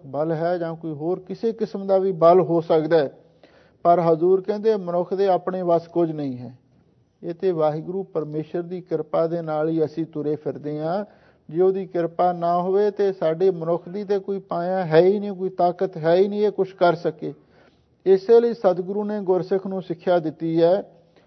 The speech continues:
ਬਈ ਤੂੰ ਨਿਮਾਣਾ ਤੇ ਨਿਤਾਣਾ ਹੋ ਕੇ ਵਾਹਿਗੁਰੂ ਦੇ ਉੱਤੇ ਭਰੋਸਾ ਰੱਖ ਤੇ ਨਾਲੇ ਬੇਨਤੀਆਂ ਕਰ। "ਕੀਤਾ ਕਰਨਾ ਸਰਬ ਰਜਾਈ,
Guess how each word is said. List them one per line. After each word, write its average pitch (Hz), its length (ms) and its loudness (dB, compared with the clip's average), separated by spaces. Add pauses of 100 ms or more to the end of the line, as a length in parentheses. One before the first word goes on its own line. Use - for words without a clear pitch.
(180)
ਬਈ 208 120 0
ਤੂੰ 208 340 -6
ਨਿਮਾਣਾ 190 500 -2
ਤੇ 196 200 0
ਨਿਤਾਣਾ 190 540 2
ਹੋ 214 180 2
ਕੇ 208 200 2
ਵਾਹਿਗੁਰੂ 180 560 2
ਦੇ 196 140 4
ਉੱਤੇ 180 400 4
ਭਰੋਸਾ 170 500 2
ਰੱਖ 151 320 0 (640)
ਤੇ 185 120 2
ਨਾਲੇ 190 380 4
ਬੇਨਤੀਆਂ 185 580 -2
ਕਰ। 185 380 6 (1040)
"ਕੀਤਾ 202 560 2
ਕਰਨਾ 175 760 2 (760)
ਸਰਬ 247 280 2
ਰਜਾਈ, 175 760 4